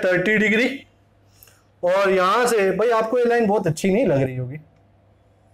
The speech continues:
ओह शिट यार, अच्छा जो भी है,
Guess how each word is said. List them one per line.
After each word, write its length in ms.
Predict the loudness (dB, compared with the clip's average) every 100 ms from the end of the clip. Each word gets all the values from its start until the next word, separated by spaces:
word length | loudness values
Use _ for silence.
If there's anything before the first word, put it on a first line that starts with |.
| _ _ _ _ _ _ _ _ _ _ _ _ _ _ -6
ओह 140 | 0 0
शिट 320 | 0 -2 -2
यार, 300 | -4 -8 -10 _ _ _ _ _ _ _ _ _ _ _ _ _ _ _ -20 _ -4
अच्छा 200 | -2 0
जो 180 | 2 2
भी 140 | 0
है, 140 | -2